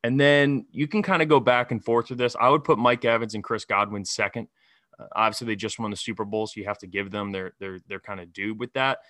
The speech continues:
Mike Evans is always just about, like, and for both these guys, it's, can they stay on the field? You know, if we're getting fifteen games each out of those two guys, they're just going to do, especially with Tom Brady throwing the football, it's just gonna be production.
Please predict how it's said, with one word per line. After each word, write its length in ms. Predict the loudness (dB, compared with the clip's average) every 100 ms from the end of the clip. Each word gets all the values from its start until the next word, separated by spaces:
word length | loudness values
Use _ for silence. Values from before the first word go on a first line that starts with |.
| _ _
Mike 220 | 0 2 4
Evans 340 | 2 0 -2
is 120 | 0
always 260 | 0 0 -2
just 180 | -8 -6
about, 240 | -4 -2
like, 220 | -4 -8 -2
and 160 | -2
for 100 | 0
both 220 | 2 2 0
these 180 | -8 -6
guys, 240 | -6 -6
it's, 240 | -10 -14 -20 _ _ _
can 140 | -4
they 80 | -2
stay 180 | -2 -2
on 120 | -2
the 60 | -4
field? 280 | -10 -14 -14 _ -12
You 80 |
know, 160 | -6 -4
if 300 | -4 -6 -2
we're 100 | 2
getting 320 | 2 2 0 -6 _ _ _
fifteen 460 | -2 -2 0 0 2
games 520 | 0 0 -4 -8 -14 _
each 420 | -6 -6 -6 -16 -8
out 140 | -2 0
of 60 |
those 200 | 0 -4
two 180 | -6 -10
guys, 460 | -6 -4 -6 -10 -18 _ _ _ _ -6
they're 160 | -6
just 220 | -4 -8
going 220 | -4 -4 -4
to 80 |
do, 260 | -8 -8 -10 -14 _
especially 340 | -10 -4 -4 -4
with 120 | -6
Tom 240 | -4 -2
Brady 200 | -2 -4
throwing 200 | -6 -8
the 60 | -8
football, 360 | -8 -2 -2 -2
it's 120 | -4
just 140 | -10
gonna 120 | -8 -6
be 100 | -8
production. 540 | -8 -4 -4 -6 -16